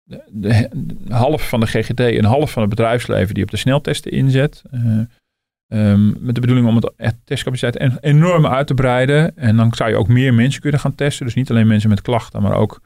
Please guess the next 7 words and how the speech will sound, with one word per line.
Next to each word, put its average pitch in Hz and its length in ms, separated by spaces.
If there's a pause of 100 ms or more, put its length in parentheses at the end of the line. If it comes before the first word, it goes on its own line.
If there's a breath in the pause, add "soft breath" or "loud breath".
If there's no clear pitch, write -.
(420)
de - 80
huisgenoot 101 720
van 98 220
iemand 101 260
die, 98 260
die, 101 380
eh, 95 40